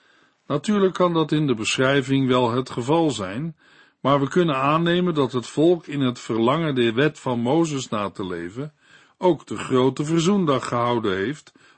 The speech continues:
op de tiende van de maand. In de wetgeving van Leviticus zestien worden de verzoening en reiniging van het volk wel genoemd. Maar de nadruk valt op de verzoening en reiniging van het heiligdom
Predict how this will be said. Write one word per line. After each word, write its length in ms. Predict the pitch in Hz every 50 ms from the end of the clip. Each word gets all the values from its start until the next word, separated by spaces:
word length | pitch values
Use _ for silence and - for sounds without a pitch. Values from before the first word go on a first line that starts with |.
| _ _
op 180 | - 131 131 123
de 200 | 120 107 - _
tiende 400 | 156 160 151 151 151 143 135 117
van 200 | - 135 135 131
de 60 | 127
maand. 500 | 120 107 95 90 87 85 - - - _ _ _ _ _ _ _ _ _ _ _ _ _ _ _ _ _ _
In 140 | _ 151 151
de 100 | 147 131
wetgeving 720 | 139 165 180 175 - - - 151 156 143 135 147 151 143 127
van 200 | 147 143 143 139
Leviticus 580 | 131 123 143 143 147 - - - 123 113 -
zestien 680 | - 180 180 170 - - - 107 98 123 160 185 180 - _ _ - - _ _ _
worden 340 | _ 120 139 165 156 147 135
de 120 | 139 131 -
verzoening 720 | - 120 117 110 101 123 156 185 180 180 180 175 165 139
en 200 | 127 123 120 113
reiniging 640 | 120 123 139 165 170 165 160 - 156 156 156 139
van 180 | - - 123 113
het 160 | 110 104 -
volk 460 | - - - 143 135 127 135 135 -
wel 300 | - 123 117 113 113 117
genoemd. 580 | 113 - 147 156 170 175 143 101 80 - - _ _ _ _ _ _ _ _ _ _ _ _ - - - _ _ _
Maar 200 | - 139 147 139
de 120 | 139 135
nadruk 680 | 143 147 170 190 208 208 196 160 135 120 113 107 -
valt 380 | - - - 113 107 104 107 -
op 160 | 120 113 -
de 120 | - 127 113
verzoening 680 | 117 120 127 120 117 147 185 175 151 127 131 135 120
en 180 | 110 110 107
reiniging 680 | 107 110 107 110 113 120 127 - - 143 143 139 131 -
van 140 | - 127 113
het 160 | 113 104 -
heiligdom 840 | 98 98 123 143 156 151 135 113 - - 98 92 92 113 135 147